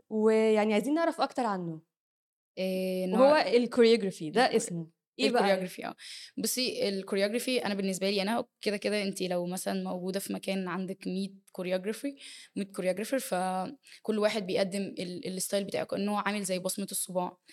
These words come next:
Speaker 2: كل واحد بيقدم الفيلينجز بتاعته اللي حاسسها على الأغنية دي، فهيطلع منها إيه؟ الشعور بتاعه أو الفيدباكس بتاعت الماسل ميموري بتاعته،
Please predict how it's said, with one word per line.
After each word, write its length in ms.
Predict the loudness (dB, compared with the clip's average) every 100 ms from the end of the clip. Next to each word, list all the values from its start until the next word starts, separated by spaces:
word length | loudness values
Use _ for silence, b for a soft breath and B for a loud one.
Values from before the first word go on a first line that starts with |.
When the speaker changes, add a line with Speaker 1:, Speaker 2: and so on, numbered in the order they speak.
| B B
Speaker 2:
كل 160 | -2
واحد 180 | -2 -2
بيقدم 320 | -2 -2 -2
الفيلينجز 460 | -6 -4 -4 -4 -4
بتاعته 320 | -4 -4 -4
اللي 120 | -4
حاسسها 420 | -4 -6 -4 -4 -6
على 140 | -6
الأغنية 460 | -6 -4 -4 -4 -4
دي، 220 | -4 -6
فهيطلع 640 | -6 -8 -6 -4 -4 -6
منها 240 | -6 -6 -6
إيه؟ 180 | -10 -12 _ -12
الشعور 300 | -6 -4 -2
بتاعه 340 | -4 -2 -2 -2
أو 120 | -4
الفيدباكس 560 | -6 -8 -4 -4 -6
بتاعت 340 | -10 -10 -8 -8
الماسل 580 | -8 -6 -6 -6 -6 -4
ميموري 280 | -4 -4
بتاعته، 480 | -6 -6 -6 -4 -6